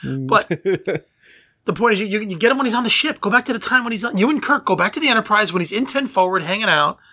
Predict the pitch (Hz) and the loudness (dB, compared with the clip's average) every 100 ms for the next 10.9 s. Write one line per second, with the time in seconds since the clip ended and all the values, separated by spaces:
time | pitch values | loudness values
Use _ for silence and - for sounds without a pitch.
0 | - 120 104 _ _ _ _ - 165 143 | -2 0 0 _ _ _ _ -2 2 2
1 | 135 139 _ _ _ - 190 208 214 156 | 0 -6 _ _ _ -2 0 2 2 0
2 | 156 180 175 190 185 202 214 180 185 151 | 0 -2 0 0 2 4 2 2 0 -2
3 | 170 156 - 170 143 131 127 120 127 143 | -2 -4 -2 -2 -2 -4 -6 -10 -8 -8
4 | 139 135 - 131 - 151 139 139 117 113 | -8 -8 -8 -2 0 0 0 -6 -8 -10
5 | - 151 175 - 185 - 165 151 - _ | -6 0 2 2 -4 -10 -10 -10 -10 _
6 | 135 135 117 - 202 165 139 131 143 - | 2 2 2 -6 -2 -2 -2 -10 -12 -4
7 | 311 196 139 - 127 117 123 123 120 - | 0 0 -2 -8 -12 -12 -20 -20 -20 -20
8 | _ _ _ _ _ _ - - - - | _ _ _ _ _ _ -20 -20 -10 -2
9 | 202 214 185 175 175 - 139 147 135 131 | 0 2 0 0 0 0 2 2 2 2
10 | 117 123 110 - - 120 110 110 | 0 0 0 -2 -2 0 0 -2